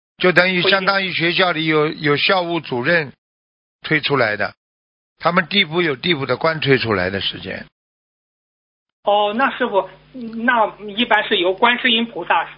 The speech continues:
Speaker 2: 呃，传达考试，是，是这样吧？
Speaker 1: 不是，不是，
Speaker 2: 就是
Speaker 1: 它是一种，它是一种自动装置一样的。你许了愿之后，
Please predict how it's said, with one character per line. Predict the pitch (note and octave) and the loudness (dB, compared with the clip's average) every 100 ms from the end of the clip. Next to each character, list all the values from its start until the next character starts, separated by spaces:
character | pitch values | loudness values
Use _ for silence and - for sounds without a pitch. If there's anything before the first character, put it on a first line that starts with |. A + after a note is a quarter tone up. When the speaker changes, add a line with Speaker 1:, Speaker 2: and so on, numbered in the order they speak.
| - | -6
Speaker 2:
呃， | F3 D#3+ D#3+ D#3 - - F#3+ _ _ - | -2 -2 -4 -8 -18 -16 -16 _ _ -14
传 | - - | -6 0
达 | - - - _ | 2 0 -2 _
考 | - B2+ | -4 0
试， | G#3+ E3 - _ _ - | 2 2 -2 _ _ -8
是， | - G#3 | -2 0
是 | A#3+ | 2
这 | G#3+ | 4
样 | G3 D#3+ | 4 2
吧？ | C#3+ - _ _ _ _ _ - F3+ | -2 -6 _ _ _ _ _ -6 4
Speaker 1:
不 | E3+ | 4
是， | E3+ F3+ | 6 2
不 | C3 | 2
是， | D3 C#3+ | 0 0
Speaker 2:
就 | - | 2
是 | |
Speaker 1:
它 | E3+ F#3+ | 0 2
是 | G3+ | 0
一 | F#3+ | 0
种， | D3+ B2 A2 _ _ _ _ _ _ _ | -2 -4 -6 _ _ _ _ _ _ _
它 | - G#3 | 2 2
是 | F#3 G#3+ | 4 0
一 | |
种 | D#3+ C3+ | 0 -2
自 | - G3+ | 0 0
动 | E3+ D3+ | 0 2
装 | E3+ F3 | 2 2
置 | D3+ D3 | 0 0
一 | A2+ | 0
样 | G2+ F#2 | -4 -6
的。 | F2 - _ _ _ _ _ _ _ - | -12 -20 _ _ _ _ _ _ _ -2
你 | G3+ | 0
许 | F#3 - E3+ | 0 0 2
了 | G3 | 2
愿 | G#3+ G3+ | 2 0
之 | C#3+ G3 | -2 -2
后， | F3 G3 C3+ | 0 0 0